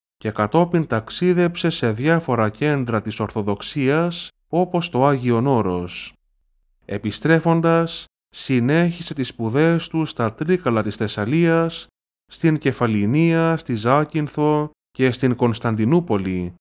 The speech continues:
κοντά σε ονομαστούς διδασκάλους της εποχής του, όπως ο Παΐσιος Μεταξάς,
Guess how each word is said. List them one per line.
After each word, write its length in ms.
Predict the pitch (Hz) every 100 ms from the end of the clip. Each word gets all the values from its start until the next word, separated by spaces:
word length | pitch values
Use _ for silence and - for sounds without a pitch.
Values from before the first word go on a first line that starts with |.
| _ _ _ _
κοντά 500 | 117 113 117 165 180
σε 220 | 170 -
ονομαστούς 800 | 127 123 113 110 107 - 185 165
διδασκάλους 840 | 120 113 107 - - 147 123 107 -
της 160 | -
εποχής 540 | 107 104 - 160 117 -
του, 280 | 175 185 180 _ _ _
όπως 560 | 143 180 180 185 180 -
ο 180 | 117 110
Παΐσιος 640 | 113 139 165 - 127 110
Μεταξάς, 840 | 110 123 135 - 175 175 175 175